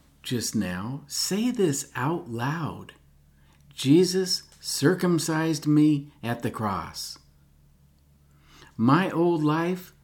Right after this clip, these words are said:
was cut off and discarded. I am free." You know, our circumcision at the cross is exactly why Paul wrote in Philippians three,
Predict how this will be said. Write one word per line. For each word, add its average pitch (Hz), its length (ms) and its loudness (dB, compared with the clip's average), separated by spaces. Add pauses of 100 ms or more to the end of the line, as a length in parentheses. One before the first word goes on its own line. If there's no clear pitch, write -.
(120)
was 107 220 -2
cut - 320 0
off 131 320 0
and 110 180 0
discarded. 95 760 -4 (1160)
I 151 480 0
am 135 400 4
free." 117 880 -2 (2250)
You 135 120 6
know, 139 340 6 (160)
our 127 180 -2
circumcision 123 840 0
at 104 140 -4
the 92 80 -10
cross 120 640 -6 (500)
is 110 160 -4
exactly 127 760 -2
why 113 380 0
Paul 113 500 -4
wrote 95 440 -4
in 95 220 -6
Philippians 110 760 -4
three, 95 560 -6